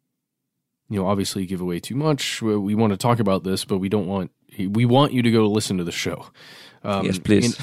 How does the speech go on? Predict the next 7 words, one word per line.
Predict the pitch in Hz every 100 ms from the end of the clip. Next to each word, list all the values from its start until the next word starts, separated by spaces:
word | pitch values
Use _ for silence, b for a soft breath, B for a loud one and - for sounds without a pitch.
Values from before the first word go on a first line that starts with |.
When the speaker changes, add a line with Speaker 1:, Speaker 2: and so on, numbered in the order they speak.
| -
Speaker 1:
In, | 175 190 170 156 -
<laughs> |
in, | 131 131
in, | 135 139 135 131 117 B B B B B B
in | 135 131
episode | 143 170 - 160 127
two, | - 135 110 98 98